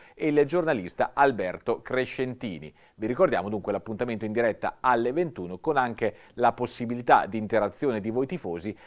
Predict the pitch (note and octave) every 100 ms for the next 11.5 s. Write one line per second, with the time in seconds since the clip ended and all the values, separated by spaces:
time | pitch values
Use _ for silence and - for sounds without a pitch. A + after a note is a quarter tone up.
0 | - - C3 F3+ G3+ C3 A2+ F#3+ - A#2
1 | B2 D#3+ D#3+ D#2 - G2 D3 E3+ C#3+ D#3+
2 | A#2+ F2 D#2+ F2+ - C3 C3 - F2+ E2+
3 | - G#2 A#2 F#2 F2+ G2 - A#2+ A#2+ A#2+
4 | B2 - G#2 G#2+ C#2 C#2+ C2 _ _ _
5 | _ _ _ _ - D#3+ A2+ B2+ C#3+ D#3
6 | D#3+ D#3+ C#3+ C#3+ C#3 D#3 D3+ - D3+ C#3+
7 | D#3+ D#3 G3+ F#3 B2+ A2 C#3+ C#3 B2 A#2
8 | A2 A2 C3 - A2+ C#3 D#3 C3+ A2+ G#2+
9 | A2 G#2 A#2 B2+ A#2 G#2+ G#2+ - C3+ C3
10 | - - D#3 F3 F#3 F#3 E3+ D3+ B2 A2
11 | G#2 A2+ A#2+ A2+ G#2